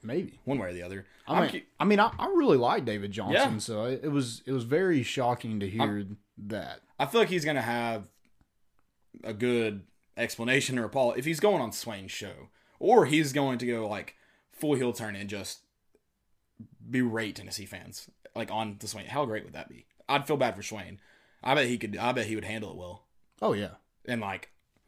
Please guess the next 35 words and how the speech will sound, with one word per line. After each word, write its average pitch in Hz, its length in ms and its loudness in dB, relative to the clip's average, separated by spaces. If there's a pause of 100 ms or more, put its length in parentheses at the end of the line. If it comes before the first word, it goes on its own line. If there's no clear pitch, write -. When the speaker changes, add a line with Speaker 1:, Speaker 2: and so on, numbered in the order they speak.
(260)
Speaker 2:
it'd 127 100 -2
be 120 100 2
interesting 104 300 -6
to 95 60 -12
see. 101 300 -10
That's, 165 160 2
that's - 280 0
what 220 80 2
I'm 196 100 2
hoping 165 220 0
happens 104 300 -10
now. - 200 -16 (200)
Speaker 1:
Mm-hmm. 110 240 -4 (160)
Speaker 2:
He 139 160 0
just 131 300 -4
is 113 220 -8
ready 117 200 -2
to 104 80 -8
bash 107 380 -2
Tennessee, 113 500 -8
Tennessee 120 320 -6
fans 113 340 -8
and 95 140 -12
Tennessee 110 360 -10
and 101 140 -12
the 95 40 -14
Tennessee 110 280 -12
staff, 107 400 -10 (480)
and 101 140 -8
Swain 104 260 -6
goes 98 160 -10
right 76 140 -8
back - 160 -14
at 52 100 -16
him. - 140 -20